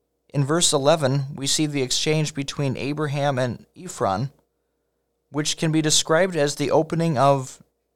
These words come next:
negotiations over land. Normally in, in this culture,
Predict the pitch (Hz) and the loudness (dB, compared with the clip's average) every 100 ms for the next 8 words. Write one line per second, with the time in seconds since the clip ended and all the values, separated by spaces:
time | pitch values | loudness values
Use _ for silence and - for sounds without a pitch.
0 | _ - 139 156 156 135 123 147 - - | _ -12 -2 0 0 0 0 2 0 -2
1 | 120 - 123 117 120 135 101 65 - _ | -4 -2 -2 -2 -2 -2 -4 -8 -16 _
2 | _ _ _ _ _ _ _ _ _ _ | _ _ _ _ _ _ _ _ _ _
3 | _ _ _ _ _ _ _ _ _ _ | _ _ _ _ _ _ _ _ _ _
4 | 135 160 175 151 143 107 120 - 127 131 | 0 2 4 4 2 2 0 2 2 4
5 | - - - - 143 147 - 117 110 | 2 0 -6 2 2 2 0 0 -2